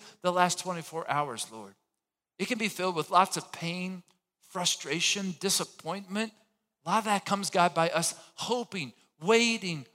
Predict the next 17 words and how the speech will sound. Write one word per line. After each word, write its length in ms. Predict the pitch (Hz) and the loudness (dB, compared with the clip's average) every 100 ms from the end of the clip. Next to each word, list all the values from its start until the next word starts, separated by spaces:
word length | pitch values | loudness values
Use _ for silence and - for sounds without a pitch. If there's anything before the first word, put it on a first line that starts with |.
| _ | _
longing 520 | 175 214 220 202 160 135 | 4 6 6 4 -2 -6
for 380 | - 139 123 | -12 -8 -8
things 440 | 120 - 190 165 131 | -8 -6 -6 -4 -4
that 200 | 151 - | -4 -4
just 360 | - 185 - | -4 -2 -4
will 100 | 156 | -6
never 300 | 151 175 165 | -2 0 0
satisfy. 560 | 127 117 110 87 - - - - _ _ _ _ _ _ _ | -4 -8 -8 -12 -16 -18 -20 -20 _ _ _ _ _ _ _
God, 100 | 139 | -2
I 60 | 151 | -2
pray 200 | 156 165 | 2 0
the 100 | 135 | 0
good 300 | - 156 147 | -6 -8 -8
news 220 | 143 139 | -8 -6
that 180 | 147 147 | -6 -6
we 100 | 160 | -6
would 180 | 170 | -6